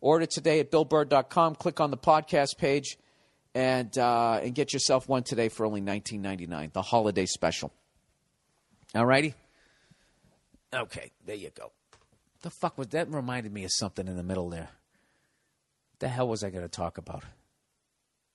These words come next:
Oh, I know. You know what?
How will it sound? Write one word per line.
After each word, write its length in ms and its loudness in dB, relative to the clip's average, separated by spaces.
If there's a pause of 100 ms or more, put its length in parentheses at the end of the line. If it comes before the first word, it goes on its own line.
(1800)
Oh, 380 4
I 140 -4
know. 240 -6
You 120 -4
know 100 -2
what? 240 0